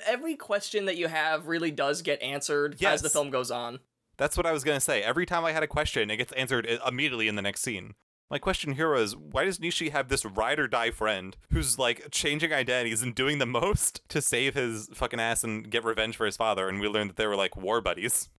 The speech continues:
Speaker 1: Yeah, yeah, they were, like, bombed out together, and we learned that they did bad stuff, too, in order to get by. Like, they did similar stuff to what they're so mad at the corporate bigwigs for doing. As we learn more about them, kind of like Cop and Robber, we start to see these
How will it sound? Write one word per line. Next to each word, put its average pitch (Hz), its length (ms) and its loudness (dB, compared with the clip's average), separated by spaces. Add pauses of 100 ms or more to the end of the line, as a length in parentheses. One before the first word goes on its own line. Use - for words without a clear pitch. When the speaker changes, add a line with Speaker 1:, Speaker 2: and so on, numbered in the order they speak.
(200)
Speaker 1:
Yeah, 156 460 0
yeah, 147 240 0
they 160 100 0
were, 156 120 0
like, 147 280 -2
bombed 160 380 0
out 151 180 2
together, 160 320 0
and 190 160 2
we 233 60 -4
learned 359 240 -2
that 202 160 0
they 226 180 2
did 277 240 -4
bad 226 260 0
stuff, 226 320 -2
too, 180 460 -2
in 147 160 2
order 151 220 2
to 151 80 -2
get 143 260 0
by. 139 460 0
Like, 143 220 0
they 160 120 0
did 196 220 -2
similar 196 440 0
stuff 190 360 -2
to 190 100 -6
what 170 240 -2
they're 170 160 0
so 165 300 -2
mad 151 340 0
at 147 260 0
the 156 60 -4
corporate 160 460 -2
bigwigs 147 500 0
for 120 140 -6
doing. 107 440 -6 (300)
As 208 240 0
we 247 140 -4
learn 226 240 2
more 208 160 2
about 170 380 0
them, 143 420 -2
kind 160 220 2
of 160 80 -2
like 160 180 0
Cop 151 260 0
and 139 160 -2
Robber, 135 440 2
we 131 120 -4
start 139 300 -2
to 143 80 -6
see 135 360 -2
these 127 420 -8